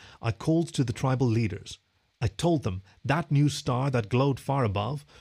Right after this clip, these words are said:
where the dreadnought's engine core still fissioned out of control, was an omen that this war was not blessed by the gods, of which I was clearly one." The proclamation didn't go down well.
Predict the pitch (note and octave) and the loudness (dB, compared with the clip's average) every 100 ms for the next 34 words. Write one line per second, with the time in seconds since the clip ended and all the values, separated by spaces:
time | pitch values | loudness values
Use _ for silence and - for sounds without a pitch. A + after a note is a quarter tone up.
0 | - B2+ G#2+ G2 C#3+ D3 C#3 B2+ - B2 | 0 2 2 2 2 2 0 -2 -2 0
1 | A#2+ A2+ B2 - A#2+ A2 C#3 A2+ - D#3 | 2 0 -2 0 0 0 -2 -2 -2 -4
2 | - A2 A#2+ A2 - G2+ A2 G2 C#3+ - | -2 -4 -2 -2 -2 -2 0 -2 -4 -10
3 | _ _ - F#2+ G2+ - A#2+ E3+ F2+ F2+ | _ _ -6 -4 -4 -2 0 2 0 -4
4 | _ - - A2 - B2 - C#3+ C3 G2 | _ -20 -4 -2 0 0 2 4 4 2
5 | G2 A2+ C3 A#2 B2+ C#3 - G#2 A2 G#2+ | 0 0 0 0 0 0 -2 -2 0 2
6 | A2 B2 G2 - - _ _ _ A#2+ C3+ | 2 0 -2 -10 -18 _ _ _ -2 0
7 | F#3 G#2 G2 - F#3+ D3+ G2+ G2+ B2 - | 0 -2 -4 -4 0 0 0 -2 -4 -6
8 | - _ _ _ _ _ _ _ _ _ | -16 _ _ _ _ _ _ _ _ _
9 | _ _ _ _ _ _ _ _ D#3 E3 | _ _ _ _ _ _ _ _ -4 -2
10 | A3 - A3 D3+ - B2+ A#2 B2+ B2 B2 | -2 0 2 4 2 2 2 2 2 2
11 | A2 G#2 G#2 G#2 G#2 - - | 2 2 2 2 0 -2 -10